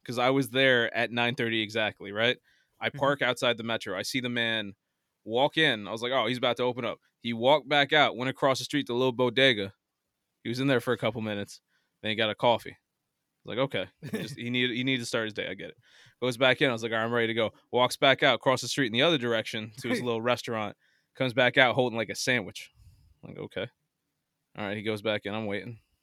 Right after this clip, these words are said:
Speaker 1: I'm waiting. Another person comes in. "Oh, he can't open the store by himself." I get it. I get it. And the store doesn't open.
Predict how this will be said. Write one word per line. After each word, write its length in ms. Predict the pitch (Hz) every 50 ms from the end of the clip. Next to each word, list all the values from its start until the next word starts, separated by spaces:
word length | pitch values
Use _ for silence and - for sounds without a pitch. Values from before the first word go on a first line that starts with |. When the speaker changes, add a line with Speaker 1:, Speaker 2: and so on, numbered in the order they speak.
| _ _ -
Speaker 1:
I'm 120 | 101 107
waiting. 200 | 101 98 95 107
Another 260 | 113 113 123 135 143
person 300 | 135 - 127 113 - - -
comes 200 | 123 113 113 113
in. 100 | 104 92
"Oh, 160 | 131 123 107
he 60 | 110
can't 200 | - - 123 117 113
open 180 | 110 113 104
the 40 | 98
store 200 | - - 110 107
by 140 | 101 107 101
himself." 320 | 101 104 - 123 117 104
I 80 | 113 131
get 160 | 135 117 104 110
it. 80 | - - _ _ _ _ _ _ _ _ _ _ _ _ -
I 100 | - 139
get 180 | 123 98 95 110
it. 120 | - - _ _ _ _ _ _ _ _ -
And 80 | 98
the 60 | 101
store 180 | - - 113 104
doesn't 180 | 104 101 101 110
open. 260 | 113 110 - - -